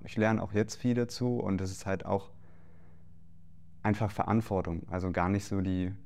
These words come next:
ich sag jetzt mal Soft Skills, sondern einfach Verantwortung für seine Arbeit zu übernehmen, sowas wie die Ausfahrten zu managen und Fluch und Segen zugleich,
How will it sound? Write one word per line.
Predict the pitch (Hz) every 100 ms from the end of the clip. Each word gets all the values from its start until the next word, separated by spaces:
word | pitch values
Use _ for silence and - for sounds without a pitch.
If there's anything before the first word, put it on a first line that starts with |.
| -
ich | -
sag | - 95
jetzt | 101 -
mal | 87
Soft | - 117 -
Skills, | - 127 -
sondern | 98 90
einfach | 95 - 98
Verantwortung | - - 110 113 110 - 110 110 110 - -
für | - -
seine | 92 95 110
Arbeit | 98 107 104
zu | - 107 104 104
übernehmen, | 104 101 101 101 104 104 104 107
sowas | - 90 90 95
wie |
die | 87
Ausfahrten | 98 117 - 104 98
zu | -
managen | 101 98 101 - 101 98
und | 110 123 117 - - - - - - - - - - - - - - - - - - - - - - 113
Fluch | - 127 123
und | 117
Segen | 107 113 113
zugleich, | 107 98 107 120 113